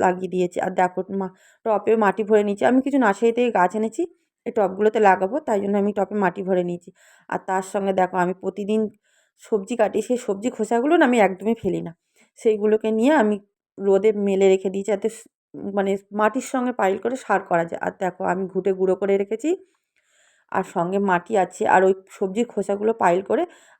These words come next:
আমি প-, মিক্সড করে আর টবের মধ্যে আমি সেগুলো, আর দেখো কী গন্ধ বেরোচ্ছে, কী পচা গন্ধ, কিন্তু নাকে কাপড় দিয়ে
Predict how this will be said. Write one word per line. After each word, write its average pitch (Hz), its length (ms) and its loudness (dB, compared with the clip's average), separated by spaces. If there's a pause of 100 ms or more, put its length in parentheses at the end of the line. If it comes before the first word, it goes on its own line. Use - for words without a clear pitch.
আমি 196 120 0 (140)
প-, 190 200 -12 (300)
মিক্সড 214 280 -4
করে 196 200 0 (320)
আর 170 160 4 (480)
টবের 202 260 0
মধ্যে 220 280 0 (160)
আমি 208 200 -2
সেগুলো, 190 260 -4 (160)
আর 175 60 0 (100)
দেখো - 180 -2 (120)
কী 247 180 -10
গন্ধ 254 240 0 (140)
বেরোচ্ছে, 202 460 0
কী - 160 -16 (100)
পচা 196 280 0
গন্ধ, 202 300 0 (100)
কিন্তু 202 340 -4 (600)
নাকে 196 320 0
কাপড় 196 340 -2
দিয়ে 226 120 -2